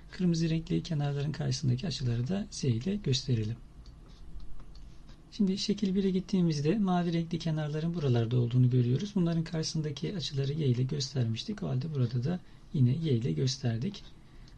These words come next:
Burada siyah kenarlarımız var. Siyah kenar, siyah kenar. Bunların karşısına baktığımızda buradaki siyah kenarın karşısına burayı görüyoruz. Yani x olmalı.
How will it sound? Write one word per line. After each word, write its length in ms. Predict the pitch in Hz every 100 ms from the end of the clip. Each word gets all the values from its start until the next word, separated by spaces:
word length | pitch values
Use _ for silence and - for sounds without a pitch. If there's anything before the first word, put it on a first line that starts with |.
| -
Burada 200 | 175 165
siyah 300 | - 170 165
kenarlarımız 760 | - 135 127 120 120 120 117 123
var. 120 | 165
Siyah 360 | - 135 135
kenar, 400 | 131 127 120 143
siyah 380 | 180 - 131 135
kenar. 360 | 131 123 175 -
Bunların 240 | 175 165 160
karşısına 440 | 165 151 - 156
baktığımızda 640 | 156 127 143 127 123 196 202
buradaki 240 | 156 160 -
siyah 260 | 160 151
kenarın 340 | - 143 139 139
karşısına 420 | 143 127 190 165
burayı 260 | 135 117
görüyoruz. 520 | 113 123 123 147 208 -
Yani 240 | 113 123
x 240 | 185 - 123
olmalı. 440 | 110 113 117